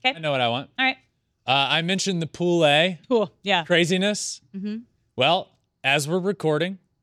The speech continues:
Speaker 2: Cuba is beating Chinese Taipei. That's the first thing that needed to happen. It's six nothing in the fourth as we speak.
Speaker 1: Oof.
Speaker 2: That game's moving slow.
Speaker 1: Yep. <laughs> Yes, it is.
Speaker 2: Um,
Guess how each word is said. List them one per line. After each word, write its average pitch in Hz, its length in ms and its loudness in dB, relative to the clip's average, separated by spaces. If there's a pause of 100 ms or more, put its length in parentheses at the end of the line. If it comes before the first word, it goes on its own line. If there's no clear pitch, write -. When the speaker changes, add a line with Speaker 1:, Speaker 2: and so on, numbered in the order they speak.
(280)
Speaker 2:
Cuba 170 440 2
is 143 160 -2
beating 139 280 0
Chinese 156 360 -4
Taipei. 160 440 0
That's 143 180 -2
the 151 80 -8
first 165 240 -2
thing 143 160 -4
that 131 60 -4
needed 131 260 -4
to 117 60 0
happen. 123 380 -4 (640)
It's 131 180 -6
six - 360 -4
nothing 160 320 -2
in 165 100 -6
the 156 80 -8
fourth 143 340 -4
as 139 160 0
we 156 100 -2
speak. 143 420 -4 (100)
Speaker 1:
Oof. - 300 -12 (840)
Speaker 2:
That 127 120 -8
game's 135 260 -6
moving 143 240 -8
slow. 151 280 -8 (260)
Speaker 1:
Yep. 190 180 -8
<laughs> - 280 -20
Yes, 220 200 -4
it 214 120 0
is. - 140 -2
Speaker 2:
Um, 156 480 2